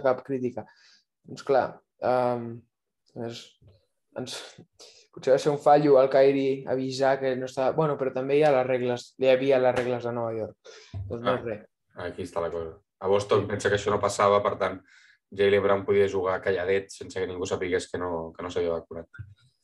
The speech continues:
Speaker 1: Veritat.
Speaker 2: El propi Wiggins, el propi Wiggins crec que tampoc, o tampoc està vacunat o s'ho va pensar moltíssim abans de vacunar-se.
Speaker 1: Crec que es va acabar vacunant pel, per la pasta. <laughs>
Speaker 2: Sí, però que s'ho va pensar. Jo recordo que a l'inici de temporada s'ho va
Speaker 1: Sí.
Speaker 2: pensar molt.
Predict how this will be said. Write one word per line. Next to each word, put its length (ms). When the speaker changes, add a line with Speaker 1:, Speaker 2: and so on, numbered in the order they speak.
Speaker 1:
Veritat. 320
Speaker 2:
El 80
propi 240
Wiggins, 720
el 60
propi 200
Wiggins 240
crec 140
que 40
tampoc, 480
o 100
tampoc 380
està 160
vacunat 420
o 60
s'ho 140
va 100
pensar 320
moltíssim 580
abans 220
de 40
vacunar-se. 440
Speaker 1:
Crec 180
que 100
es 100
va 60
acabar 320
vacunant 520
pel, 380
per 140
la 140
pasta. 420
<laughs> 540
Speaker 2:
Sí, 300
però 260
que 160
s'ho 100
va 100
pensar. 340
Jo 80
recordo 320
que 80
a 20
l'inici 220
de 60
temporada 220
s'ho 140
va 60
Speaker 1:
Sí. 60
Speaker 2:
pensar 220
molt. 220